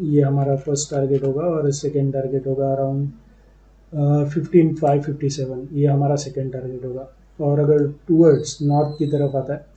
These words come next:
तो आज जहाँ पर हमारा breakdown level हो रहा था, यानी इस level के आसपास फिफ्टीन थाउजेंड सिक्स फिफ्टी सिक्स, ये हमारा breakout level होगा कल के लिए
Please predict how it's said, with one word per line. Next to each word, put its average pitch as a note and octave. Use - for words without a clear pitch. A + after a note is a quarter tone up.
तो D#3+
आज C#3+
जहाँ C#3+
पर D3
हमारा C#3+
breakdown C#3+
level C#3
हो C3+
रहा C#3
था, C#3+
यानी C#3+
इस C#3+
level C#3
के C#3
आसपास C3+
फिफ्टीन C#3+
थाउजेंड C#3
सिक्स -
फिफ्टी C#3+
सिक्स, C#3+
ये C#3+
हमारा C3+
breakout C#3
level C3+
होगा C3+
कल C3+
के B2+
लिए C3